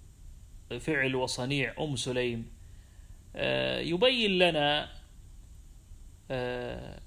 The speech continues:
أهمية العقيدة ومنهج الصحابة رضي الله تعالى عنهم في تلقينهم أبناءهم، آه، العقيدة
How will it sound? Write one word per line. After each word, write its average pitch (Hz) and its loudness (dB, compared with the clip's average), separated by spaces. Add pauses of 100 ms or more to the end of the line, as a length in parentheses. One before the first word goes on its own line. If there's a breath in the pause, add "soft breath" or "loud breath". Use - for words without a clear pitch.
(120)
أهمية 139 0
العقيدة 151 -2 (1200)
ومنهج 151 2
الصحابة 143 0
رضي 135 2
الله 135 2
تعالى 131 2
عنهم 139 0
في 143 -2
تلقينهم 143 -2 (760 soft breath)
أبناءهم، 127 0 (800)
آه، 123 -2
العقيدة 123 0